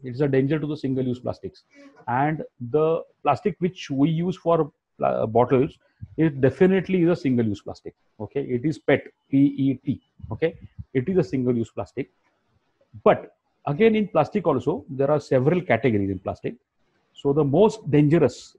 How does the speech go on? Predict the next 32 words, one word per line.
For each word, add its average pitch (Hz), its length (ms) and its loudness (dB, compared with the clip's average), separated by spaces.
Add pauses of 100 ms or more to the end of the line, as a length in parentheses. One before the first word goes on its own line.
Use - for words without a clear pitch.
is 127 140 -10
the 123 100 -6
carry 127 300 4
bag 147 260 0
kind 131 160 -2
of 127 140 -4
plastic. - 300 -8 (520)
So 135 300 -2
the 139 60 -2
carry 143 280 0
bag 202 200 0
kind 175 180 0
of 175 100 -4
plastic, 131 400 -4 (360)
it 131 120 -4
is 196 140 -4
polluting. 160 680 -2 (160)
I 123 80 -2
mean, 135 340 -2
uh, 117 260 -2
if 123 140 -8
you, 147 220 0 (480)
the 123 220 2
municipality, 131 720 -4
the 127 100 -2
government 127 300 0
of 156 140 -2
India 139 200 2
has 147 140 0
taken 135 180 -4
a 123 60 -4
survey, 113 360 -4